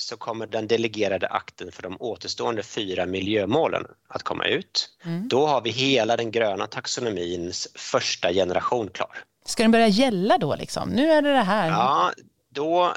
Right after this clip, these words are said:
Speaker 1: eh, redan... Eh, redan nästa år så kommer ju bolag behöva rapportera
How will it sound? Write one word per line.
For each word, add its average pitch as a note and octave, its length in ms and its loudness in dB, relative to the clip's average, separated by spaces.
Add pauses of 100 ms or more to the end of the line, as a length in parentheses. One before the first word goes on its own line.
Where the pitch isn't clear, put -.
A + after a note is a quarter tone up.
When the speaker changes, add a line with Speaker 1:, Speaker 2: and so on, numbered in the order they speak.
(100)
Speaker 1:
eh, C3+ 400 2 (140)
redan... D3+ 520 0 (720)
Eh, A#2+ 360 -2 (1300)
redan C#3+ 240 2
nästa D#3+ 340 -6
år G#2 240 -8
så - 140 -18
kommer G#2+ 240 -10
ju A2 180 -6
bolag G#2 440 -8
behöva G2 280 -4
rapportera G2+ 720 -2